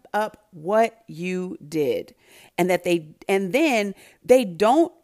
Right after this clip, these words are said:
even really give you the clean slate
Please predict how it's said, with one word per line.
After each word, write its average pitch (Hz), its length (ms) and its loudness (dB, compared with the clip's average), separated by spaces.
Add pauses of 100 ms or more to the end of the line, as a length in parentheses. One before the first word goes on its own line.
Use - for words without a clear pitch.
even 233 500 2
really 226 300 0
give 208 340 -6
you 180 200 -8
the 175 100 -6
clean 185 440 -4
slate 220 600 -4